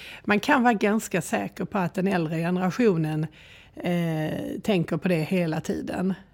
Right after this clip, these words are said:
Vad ska hända med det här företaget sen? Och man kan vara lika säker på att den yngre generationen tänker samma sak. Eh, och min roll blir ofta att, eh, gå in och börja våga prata om det här. Vad är det vi tänker på? Och jag brukar, jag brukar säga det att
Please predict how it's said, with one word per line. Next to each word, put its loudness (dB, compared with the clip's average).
Vad -2
ska -2
hända 4
med -2
det 2
här 2
företaget -6
sen? -2
Och -2
man 4
kan 0
vara 2
lika 2
säker -2
på -10
att -4
den -2
yngre 0
generationen -4
tänker -4
samma -4
sak. -6
Eh, 0
och 2
min 4
roll 4
blir 6
ofta -2
att, -6
eh, 0
gå 2
in 4
och 0
börja -2
våga -2
prata -2
om 0
det -2
här. -2
Vad 4
är 4
det 0
vi -2
tänker -4
på? -6
Och 0
jag 0
brukar, 0
jag -2
brukar 2
säga 4
det 6
att 2